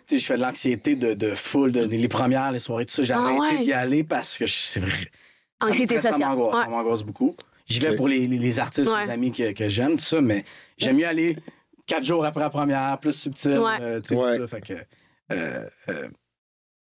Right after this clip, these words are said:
Speaker 1: mais pour répondre à ta question, c'est ça. Moi, la pandémie, j'étais, je venais de finir un E P, tu sais, que j'avais fait moi-même. Je sortais
Speaker 2: Ouais.
Speaker 1: de,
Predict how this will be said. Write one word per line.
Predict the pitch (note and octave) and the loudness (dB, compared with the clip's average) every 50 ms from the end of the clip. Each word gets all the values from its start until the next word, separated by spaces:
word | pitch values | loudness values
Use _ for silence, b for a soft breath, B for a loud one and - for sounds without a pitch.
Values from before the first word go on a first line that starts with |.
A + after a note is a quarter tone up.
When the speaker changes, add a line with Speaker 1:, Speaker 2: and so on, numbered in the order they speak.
| _ _ _ _ - | _ _ _ _ -4
Speaker 1:
mais | B2+ A#2+ A2+ | -4 -4 -4
pour | - - B2+ A#2 B2 | -2 0 2 2 2
répondre | B2 A#2 C3+ C#3+ C#3+ | 0 0 -2 -2 -2
à | C#3+ | 0
ta | - C#3 A#2+ | 0 -2 -2
question, | F3+ - - - F#3 | -2 -2 -2 0 -2
c'est | D#3+ - D#3 | 0 -2 -2
ça. | - - G3 G3 - B B B B B B | 0 0 0 0 0 B B B B B B
Moi, | D#3+ F3+ | 0 0
la | F#3 | 0
pandémie, | F3 F3+ F#3 F3 E3+ F#3 G#3 | 0 -2 -2 0 0 -2 -2
j'étais, | - - D#3+ C#3+ C#3 | -2 -2 -2 -2 -2
je | A2 B2 | -2 -2
venais | C#3+ F3+ G3+ G3+ | -2 0 -2 -2
de | - _ _ _ _ _ - | -6 _ _ _ _ _ -4
finir | - D#3 D3+ D#3 E3 E3 | 0 2 2 2 2 2
un | D#3 C#3+ C#3 C3+ C3+ | 2 0 0 0 -2
E | B2+ | -2
P, | - D3+ D3 F3 G#3+ - | 0 0 2 2 0 -2
tu | - | -2
sais, | - | -2
que | D3 C3+ | 0 2
j'avais | C3+ B2 | 2 0
fait | - D3+ C3+ | 0 0 2
moi-même. | D3 D3 C#3+ C#3 C#3 C#3 D3+ D#3 | 2 4 4 4 2 2 0 0
Je | D3 - | -2 -2
sortais | - - B3 B3 A#3+ - | -4 -2 -2 0 0 0
Speaker 2:
Ouais. | - | 0
Speaker 1:
de, | D4 C4+ | 0 0